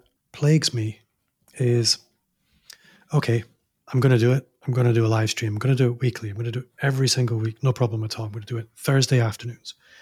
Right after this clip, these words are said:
Now, I go live and in my head, I was thinking, "You know what? I'll do open hours. There'll be people there asking me questions. I'll answer questions. It's gonna be really cool." But it doesn't happen. Audiences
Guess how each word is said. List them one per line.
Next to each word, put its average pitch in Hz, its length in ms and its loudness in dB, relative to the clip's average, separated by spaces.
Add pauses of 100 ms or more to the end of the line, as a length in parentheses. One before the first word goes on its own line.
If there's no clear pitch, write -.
(920)
Now, 120 280 -2 (300)
I - 40 -8
go 123 160 2
live 131 420 2 (560)
and 131 340 0 (300)
in 147 100 4
my 139 140 4
head, 131 300 4
I 120 100 -2
was 117 160 0
thinking, 117 320 -4
"You 117 80 0
know 135 100 2
what? 156 260 2
I'll 123 80 -2
do 117 240 -2 (520)
open 127 260 -2
hours. 107 280 -4
There'll 123 100 -16
be 120 80 -14
people 131 280 -4
there 120 380 2
asking 127 280 -2
me 113 80 -4
questions. 120 520 -4
I'll 120 100 -4
answer 120 200 -4
questions. 120 420 -6
It's - 20 -8
gonna 123 120 -8
be 120 120 -2
really 120 140 2
cool." 120 300 -2 (1000)
But - 80 -14
it - 40 -20
doesn't 123 200 2
happen. 117 340 2 (800)
Audiences 123 600 2